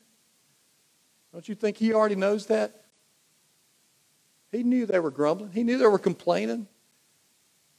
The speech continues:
He knew that. They started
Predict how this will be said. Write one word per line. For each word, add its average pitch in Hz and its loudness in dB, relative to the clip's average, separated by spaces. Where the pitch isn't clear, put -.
He 208 0
knew 277 6
that. 208 -4
They 135 -20
started 180 2